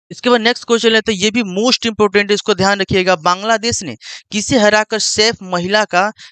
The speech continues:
चैंपियनशिप जीत लिया है? तो इसका ऑप्शन नंबर बी राइट होगा, नेपाल को इन्होंने हराया है और नेपाल को हराकर महिला सैफ का खिताब जीता हुआ। देखिए, उन्नीस सितंबर दो हज़ार बाईस को काठमांडू के दशरथ रंगशाला स्टेडियम में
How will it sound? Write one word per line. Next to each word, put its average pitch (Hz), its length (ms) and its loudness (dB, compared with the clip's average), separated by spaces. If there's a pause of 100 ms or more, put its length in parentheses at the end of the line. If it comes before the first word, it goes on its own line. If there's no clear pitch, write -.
(100)
चैंपियनशिप 196 580 0 (120)
जीत 180 240 -4
लिया 151 200 0
है? 117 160 -6
तो - 320 -12
इसका - 200 0
ऑप्शन 185 480 2
नंबर 202 200 0
बी 180 220 -2
राइट 190 300 0
होगा, 190 200 -2
नेपाल 185 540 0
को 196 160 -4
इन्होंने 185 220 -6
हराया 165 360 2
है 220 160 -4 (280)
और 147 80 -2
नेपाल 180 420 2
को 190 120 -8
हराकर 185 320 0
महिला 175 460 0
सैफ 185 340 -2
का 170 80 2
खिताब 165 440 -2
जीता 139 260 -2
हुआ। 185 200 2
देखिए, 226 340 0
उन्नीस 240 240 2
सितंबर 254 260 0
दो 240 100 2
हज़ार 226 120 4
बाईस 180 320 0
को 233 100 -8
काठमांडू 196 600 0
के 226 240 -2
दशरथ 196 640 0 (380)
रंगशाला 214 600 2
स्टेडियम 208 500 -2
में 233 180 -4